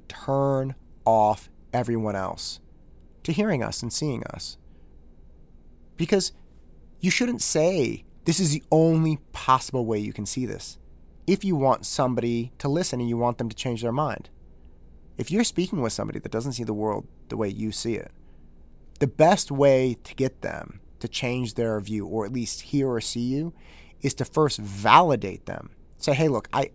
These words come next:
I hear how you see that. Okay? I kinda see it a different way. Let me just explain that to you. And, and I think your way's fine." But until we start looking at the lenses for other people,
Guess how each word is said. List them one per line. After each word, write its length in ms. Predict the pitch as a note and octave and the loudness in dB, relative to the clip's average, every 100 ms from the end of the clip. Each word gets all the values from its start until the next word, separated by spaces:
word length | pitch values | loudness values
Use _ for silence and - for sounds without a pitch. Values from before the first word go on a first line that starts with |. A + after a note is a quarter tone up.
| - - | -12 -4
I 100 | C#3 | -2
hear 220 | D#3 E3+ | 0 0
how 100 | D3 | 0
you 160 | C3+ A#2+ | -2 -4
see 220 | - - - | -6 -8 -12
that. 180 | - - - - - - - - - | -16 -16 -20 -20 -20 -20 -20 -16 -8
Okay? 180 | B2 - - - - - - - - | -6 -6 -10 -20 -20 -20 -20 -8 0
I 80 | C#3+ | 0
kinda 500 | - - C#3 F3 F3+ | 0 -2 4 4 4
see 220 | - F#3 | 2 2
it 80 | E3+ | 2
a 40 | |
different 320 | D3+ E3 F#3 | 0 0 0
way. 180 | F#3+ G#3+ | 0 0
Let 140 | F3+ D#3 | 2 2
me 80 | |
just 220 | D#3 D#3+ C#3 | 2 -2 -4
explain 420 | - - C3 D3+ | -4 -2 -2 0
that 200 | F3 E3+ | -2 -4
to 100 | F#3 | -4
you. 240 | G3 A#3 - - - - | -4 -6 -10 -20 -20 -10
And, 160 | C#3+ C3 - | -8 -6 -2
and 200 | D3+ A#2+ | 0 2
I 140 | C#3+ | -2
think 280 | - E3 D3+ | 0 -2 0
your 100 | D3+ | 2
way's 320 | C#3+ C#3+ - | 4 2 2
fine." 360 | - G#3 G#2 - - - | 0 0 0 -4 -18 -4
But 180 | E3 D#3 - - | 0 0 -2 0
until 560 | F3 D#3 C#3 G#3 C#4 | 2 2 2 2 2
we 140 | B3 A3+ | 0 0
start 420 | - D#3+ E3 - | 2 6 6 4
looking 400 | B2+ D3+ C#3+ A#2+ | 0 0 0 -4
at 120 | - | -4
the 80 | A2 | -2
lenses 640 | A#2 C#3 B2 G1+ - - - - - - - - - - - - - - - - | 0 0 -2 -6 -10 -12 -16 -20 -20 -20 -20 -20 -20 -20 -20 -20 -20 -20 -20 -8
for 180 | C3+ - | -4 0
other 220 | C3 A#2 | 0 0
people, 500 | - A#2 - G1+ | -2 -4 -4 -10